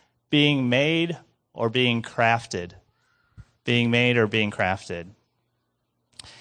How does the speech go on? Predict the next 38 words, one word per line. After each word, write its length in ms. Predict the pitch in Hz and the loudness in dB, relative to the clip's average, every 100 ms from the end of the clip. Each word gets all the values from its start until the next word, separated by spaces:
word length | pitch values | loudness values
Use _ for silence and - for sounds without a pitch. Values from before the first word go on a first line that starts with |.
| - | -2
And 100 | 131 | 2
so 140 | - 151 | 6 6
really 300 | 160 208 180 | 6 6 6
the 80 | |
basic 340 | 156 170 170 143 | 4 2 2 -2
truth 380 | - 180 185 - | 0 2 2 2
that 220 | 135 127 | 0 2
the 80 | 127 | -2
Apostle 360 | 127 131 131 | 2 2 0
Paul 240 | 117 208 190 | 0 2 4
wants 160 | 143 | 2
us 200 | 123 - | -2 -2
to 80 | 113 | -2
know 360 | 104 98 110 - _ _ _ _ _ _ - | 0 0 0 -6 _ _ _ _ _ _ -4
is 80 | 117 | 2
that 160 | 120 | 4
we 340 | 120 143 156 160 | 4 2 2 0
are 220 | - 104 | -4 -10
being 400 | 104 123 123 117 | -6 -2 -2 -4
crafted 760 | - 117 110 107 - 101 98 101 _ _ _ _ _ _ - | -4 2 2 2 0 2 0 -6 _ _ _ _ _ _ 0
by 160 | 98 | 0
God. 340 | 92 87 80 90 _ _ _ _ _ _ - | 2 -4 -6 -14 _ _ _ _ _ _ -4
We 160 | 110 | 0
are 80 | 107 | 2
being 220 | 107 98 | 0 -4
crafted 680 | - 107 107 - 95 92 95 - - _ _ _ _ _ _ _ | 0 2 2 0 -2 -2 -6 -18 -20 _ _ _ _ _ _ _
by 140 | 95 95 | -2 -2
God. 280 | 87 85 - _ _ _ _ _ _ _ _ _ _ | -4 -6 -14 _ _ _ _ _ _ _ _ _ _
Yeah, 160 | 127 131 | 4 6
I 60 | 147 | 8
like 180 | 165 | 6
that 160 | 170 139 | 6 4
word, 240 | 139 151 | 6 4
crafted. 480 | - 143 143 - 160 | 4 4 4 2 4
I 100 | 143 | 4
don't 240 | 135 151 147 | 4 2 4
know 280 | 139 139 | 4 4
if 140 | 127 | 2